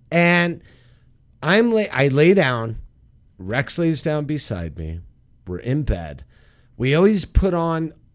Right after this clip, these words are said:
uh, this is our thing. This is really weird. But we always put on British television to put us to bed. Whether it's Father Brown or Rosemary and Thyme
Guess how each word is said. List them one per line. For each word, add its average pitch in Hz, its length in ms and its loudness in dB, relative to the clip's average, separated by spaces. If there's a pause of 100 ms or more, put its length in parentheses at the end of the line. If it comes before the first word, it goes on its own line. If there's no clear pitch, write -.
(360)
uh, 117 80 -10 (340)
this 123 180 0
is - 60 -4
our 113 120 -2
thing. 73 240 -10 (120)
This 123 160 -2
is - 80 -8
really 95 200 -4
weird. 80 240 -8 (360)
But 147 120 -2
we 147 160 2
always 202 260 2
put 180 300 -4
on 139 560 -6 (520)
British 127 840 -2 (320)
television 82 680 -8
to 80 60 -12
put - 200 -12
us - 140 -10
to 101 120 -10
bed. - 320 -4 (640)
Whether 123 320 -4
it's - 200 -6
Father 104 500 -8
Brown 127 880 -8
or 95 140 -10
Rosemary 98 720 -10
and 80 180 -10
Thyme 117 640 -6